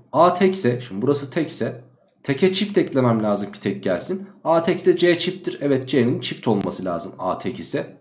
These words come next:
Yani birinci öncül doğru. B tekse demiş, B'nin tekliği çiftliği hiçbirini ırgalamıyor demiştik. Gitti arkadaşlar. C çifttir diyor.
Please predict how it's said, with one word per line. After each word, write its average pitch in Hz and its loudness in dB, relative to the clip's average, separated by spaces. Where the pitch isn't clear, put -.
Yani 120 0
birinci 101 0
öncül 80 -8
doğru. - 2
B 160 8
tekse 196 4
demiş, - 0
B'nin 170 4
tekliği 170 -2
çiftliği 151 -2
hiçbirini 190 0
ırgalamıyor 151 8
demiştik. - -8
Gitti - 0
arkadaşlar. - -2
C 190 10
çifttir 180 2
diyor. 160 0